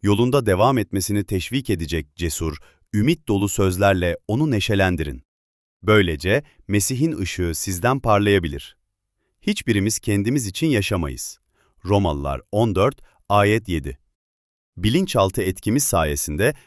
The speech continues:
başkaları cesaretlendirilebilir ve güçlendirilebilir veya cesaretleri kırılabilir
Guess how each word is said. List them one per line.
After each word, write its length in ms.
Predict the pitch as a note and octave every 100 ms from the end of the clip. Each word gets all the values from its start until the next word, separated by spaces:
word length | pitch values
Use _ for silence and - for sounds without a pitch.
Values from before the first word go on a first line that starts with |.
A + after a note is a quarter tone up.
| _
başkaları 520 | G2 G2+ - G#2+ A#2+
cesaretlendirilebilir 1300 | A2+ F#2 G2+ F#2 F#2+ G2 F2+ F2 E2+ E2 E2 A#2+ D3 _ -
ve 100 | A2
güçlendirilebilir 1120 | A#2+ G2 - G2+ F#2+ F#2 F2 E2 D2 F2 C#3 _ _ _
veya 320 | F2+ G2 G2 F#2
cesaretleri 720 | F2+ - F#2 F#2 - F2+ F2+
kırılabilir 680 | - D#2+ D2 C#2+ D2 C3+